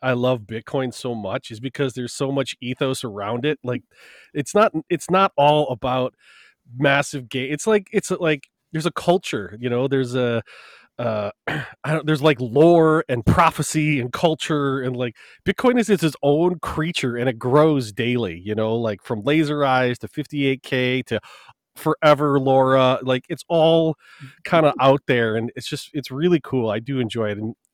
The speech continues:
for everybody listening, if you're not part of it yet, and you're not part of Bitcoin Twitter,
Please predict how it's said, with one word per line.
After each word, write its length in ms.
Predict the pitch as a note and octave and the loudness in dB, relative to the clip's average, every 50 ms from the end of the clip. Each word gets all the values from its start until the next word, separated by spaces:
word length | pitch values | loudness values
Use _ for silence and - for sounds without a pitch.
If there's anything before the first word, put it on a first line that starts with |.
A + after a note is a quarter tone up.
| - | -20
for 220 | - - C#3 C3 C3+ | -12 -4 -2 2 2
everybody 300 | D3 D3+ D#3 E3 D3 C3+ | 2 2 2 2 2 2
listening, 400 | B2+ C3+ D3 - - A#2 A2+ A2 | 2 0 0 0 -2 -6 -6 -6
if 100 | A2 - | -6 -4
you're 80 | C#3 D3+ | -2 0
not 200 | F#3+ G#3 G#3 - | 2 2 0 0
part 240 | - - G3+ G#3 F3+ | 2 4 4 4 4
of 80 | D3+ C3+ | 2 -2
it 100 | C3 B2 | -2 -2
yet, 140 | A#2+ B2 | -2 -4
and 80 | A#2+ A2+ | -4 -2
you're 100 | A#2 B2+ | -2 -4
not 120 | D3 - - | -4 -2 0
part 180 | D#3+ D3+ C#3 | 0 0 0
of 60 | B2+ A2+ | -2 -4
Bitcoin 380 | A#2 C#3+ - - - C#3 B2 A2+ | -6 -8 -6 -4 -4 -4 -4 -4
Twitter, 340 | - - D3 B2 G#2+ G#2 | -4 -4 -2 -2 -2 -6